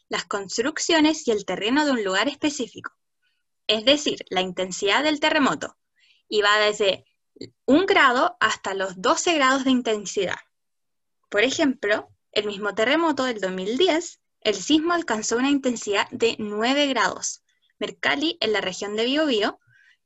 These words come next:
y ocho grados en la región metropolitana. Por lo tanto, podemos observar que la intensidad fue distinta en cada región, ya que la región del Biobío se encontró el epicentro. Pero, profesora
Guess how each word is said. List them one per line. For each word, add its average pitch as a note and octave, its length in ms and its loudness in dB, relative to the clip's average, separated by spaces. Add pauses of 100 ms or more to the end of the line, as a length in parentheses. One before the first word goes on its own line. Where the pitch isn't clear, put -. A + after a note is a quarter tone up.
(100)
y C4 380 0
ocho G#3 300 0
grados C#4+ 420 2
en A#3+ 100 -2
la G#3 80 0
región G#3 360 -4
metropolitana. B3+ 760 -2 (420)
Por G#3 140 0
lo C4 140 0
tanto, C4+ 480 0
podemos G#3 340 -2
observar C4+ 560 -2
que - 80 -4
la G#3 120 -4
intensidad F#3+ 580 -2 (100)
fue C#4 160 2
distinta C#4+ 460 -2
en D4 140 0
cada F#3+ 260 -2
región, A3+ 400 0 (480)
ya G3+ 180 -2
que G#3 80 0
la F#3+ 100 0
región F#3 380 -6
del B3 160 0
Biobío D#4+ 540 2 (320)
se A#3+ 80 -2
encontró F#3+ 420 -2
el C#4 100 2
epicentro. F3+ 720 -4 (1400)
Pero, A#3 600 4
profesora C4+ 400 4